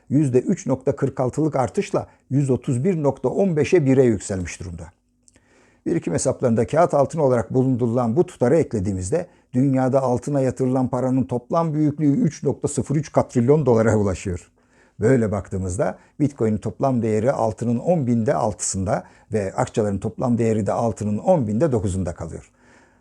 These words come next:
Bunlar altının devasa cüssesi karşısında ihmal edilebilir tutarlar. Yani Bitcoin'e sanal altın demek gerçeklikle bağdaşmıyor. Sanal altın Bitcoin değil. Aslında altının kağıt olarak bulundurulan bizatihi kendisi.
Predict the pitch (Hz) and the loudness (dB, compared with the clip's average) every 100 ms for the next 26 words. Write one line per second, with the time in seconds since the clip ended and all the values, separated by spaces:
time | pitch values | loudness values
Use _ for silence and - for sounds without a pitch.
0 | - 170 165 160 139 147 139 120 131 127 | -8 -2 0 2 2 0 -2 0 0 -2
1 | 156 185 131 - 110 139 127 107 - 131 | 0 0 -2 -4 -4 -2 -2 -2 -2 -2
2 | 143 110 113 123 107 107 101 101 87 - | 0 0 0 0 -2 -2 -2 -2 -4 -8
3 | - 90 87 82 _ - _ 80 85 80 | -8 -6 -8 -12 _ -20 _ -4 -2 -2
4 | - 180 - 117 90 - 127 180 165 120 | -4 -6 -4 -4 -4 -4 -4 0 2 0
5 | - 165 110 104 - 160 - 131 - - | -2 -4 -4 -4 -4 -4 -4 -6 -4 -2
6 | 127 117 104 85 80 85 82 - _ _ | -2 0 -2 -6 -10 -12 -14 -18 _ _
7 | _ - 107 180 170 135 - 165 131 - | _ -10 -2 2 4 2 0 -2 -2 0
8 | 127 113 101 95 80 _ _ _ - 123 | 0 2 0 -2 -6 _ _ _ -12 -8
9 | - - 107 - 117 120 - 120 104 - | -6 -6 -4 -4 -4 -4 -4 -4 -4 -4
10 | 123 160 151 117 110 113 127 135 120 120 | -2 0 0 0 -2 -2 0 2 2 0
11 | 113 107 95 165 175 117 95 101 101 92 | 0 -2 -2 0 2 2 0 -4 -4 -6
12 | 85 - - | -8 -10 -12